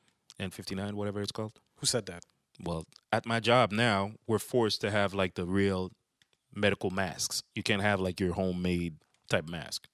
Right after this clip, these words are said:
Speaker 1: because it doesn't have the three, three layer type of, uh,
Speaker 2: Oh, the
Speaker 1: protection.
Speaker 2: filter.
Speaker 1: The filter. So we had to do that because now the government is really cracking down.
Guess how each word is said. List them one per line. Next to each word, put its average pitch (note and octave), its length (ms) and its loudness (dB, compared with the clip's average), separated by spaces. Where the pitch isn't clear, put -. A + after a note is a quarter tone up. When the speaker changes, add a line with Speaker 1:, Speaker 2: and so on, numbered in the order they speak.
Speaker 1:
because G#2 240 0
it F#2+ 160 -8
doesn't G2 220 2
have G2 200 0
the F2+ 80 0
three, F#2+ 500 -2
three G#2 200 -2
layer F#2+ 340 0
type F2 300 -6
of, E2 140 -8
uh, E2 120 -4
Speaker 2:
Oh, D3+ 140 6
the C3+ 60 6
Speaker 1:
protection. - 240 2
Speaker 2:
filter. G2+ 340 -6
Speaker 1:
The G#2+ 80 -2
filter. E2 340 -6
So - 140 -4
we F#2+ 120 2
had G2 160 4
to F#2+ 60 -4
do F#2+ 160 0
that D2+ 220 -2
because F#2+ 240 -2
now F#2+ 180 0
the F2 80 -6
government F2 400 -2
is E2 140 -8
really E2+ 260 -4
cracking E2 340 -8
down. D#2+ 280 -10